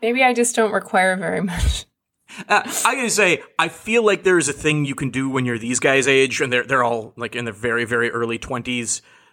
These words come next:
Speaker 2: that is trickier to do later in life.
Speaker 1: I could still do it.
Speaker 2: <laughs> I, I believe in you.
Speaker 1: Who's more punk, Ben, you or me?
Speaker 2: <laughs> One hundred percent you.
Speaker 1: You need a couch.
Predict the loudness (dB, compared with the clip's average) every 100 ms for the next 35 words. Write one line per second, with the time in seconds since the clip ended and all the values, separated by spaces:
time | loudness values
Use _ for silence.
0 | _ -6 0 0 0 -8 -14 _ _ _
1 | 0 0 -2 -6 -8 -4 -6 -4 -4 -4
2 | -4 -4 -2 -2 -2 -2 2 2 2 0
3 | 2 0 0 -4 -16 -20 _ _ _ _
4 | _ _ _ _ _ -8 -8 -8 -8 -10
5 | -6 -4 -4 -6 _ _ _ _ -4 2
6 | 4 4 0 2 0 0 -8 -12 -10 -6
7 | -4 -4 2 2 2 0 0 0 0 0
8 | 2 0 -4 -6 -4 -2 -2 -2 -4 -6
9 | -12 -20 -4 -2 2 2 2 -4 -8 -12
10 | -12 -10 -4 -2 0 -2 -2 -4 -6 -6
11 | -6 -8 -10 _ _ -4 0 0 0 -4
12 | 0 2 4 2 -2 -10